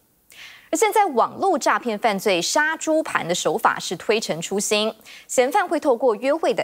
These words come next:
App 来寻找目标，甚至利用俊男美女的照片，同时建多个个人档案来撒网，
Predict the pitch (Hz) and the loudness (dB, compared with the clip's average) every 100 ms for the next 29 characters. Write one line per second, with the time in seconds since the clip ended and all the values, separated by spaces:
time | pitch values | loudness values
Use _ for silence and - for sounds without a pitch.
0 | - 302 202 - - 170 170 185 190 254 | 2 2 0 -6 -6 0 0 0 -2 2
1 | - 233 247 226 226 240 - _ - 262 | 0 0 -2 2 2 2 -2 _ -6 -2
2 | 247 226 208 220 185 - 294 208 170 185 | 0 0 0 0 -2 -2 0 2 0 0
3 | 202 277 - - 330 220 - 208 - - | -2 -4 -4 0 0 0 0 0 -2 -6
4 | 180 262 - 165 160 - 180 233 - 320 | -4 -2 -4 -4 -2 0 0 -6 -2 2
5 | 403 - - - 285 196 147 175 135 - | 2 2 -2 -2 0 0 -2 -2 -2 0
6 | 220 156 170 - 156 202 247 139 | -2 0 -4 0 -2 2 2 0